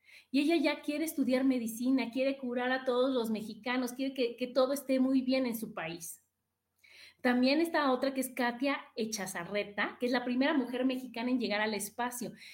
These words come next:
Y lo que decía aquí esta Susi de los astronautas, José Hernández, un campesino que dijo, "Yo quiero ser astronauta, yo quiero ver las estrellas de cerquita", yo...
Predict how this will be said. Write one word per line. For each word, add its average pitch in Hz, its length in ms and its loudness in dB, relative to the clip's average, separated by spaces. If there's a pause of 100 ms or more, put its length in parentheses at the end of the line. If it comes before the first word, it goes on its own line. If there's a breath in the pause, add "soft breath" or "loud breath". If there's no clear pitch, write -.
(100 loud breath)
Y 226 80 -2
lo 233 140 6
que 233 140 4
decía 220 380 2
aquí 262 320 0
esta 247 320 -2
Susi 247 280 -4
de 247 80 0
los 208 180 -2
astronautas, 202 680 -4
José 226 300 0
Hernández, 262 480 2
un 269 100 4
campesino 262 600 0
que 254 100 -2
dijo, 214 200 -8 (300 soft breath)
"Yo 330 180 6 (420)
quiero 320 180 -8
ser 330 120 -6
astronauta, 262 680 -8 (100)
yo 339 240 4
quiero 302 160 0
ver 277 140 2
las 277 140 0
estrellas 240 420 -6
de 220 80 -6
cerquita", 226 420 -6
yo... 226 140 -4